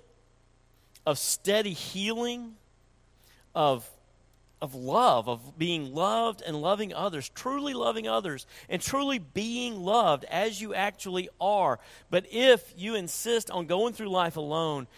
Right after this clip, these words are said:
you have no choice but to get hardened and bitter and disappointed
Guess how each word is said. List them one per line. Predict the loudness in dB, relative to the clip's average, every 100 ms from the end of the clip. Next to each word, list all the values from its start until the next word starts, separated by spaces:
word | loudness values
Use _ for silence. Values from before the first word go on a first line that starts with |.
| -20 -4
you | 0
have | 0
no | -2 0 0
choice | 0 -4 0 0 0
but | -10
to | -10
get | -6 -6
hardened | 0 2 2 -2 -14 -16 -20 _ _ _ _ _ _ _ _ _ _ _ _ _ _ _ -18
and | -18 -8
bitter | -4 -2 -4 -6 _ _ _ _ _ _ _ _ _ _ -20 _ _ _
and | -10 -8
disappointed | -8 -8 -10 -10 -6 -6 -6 -12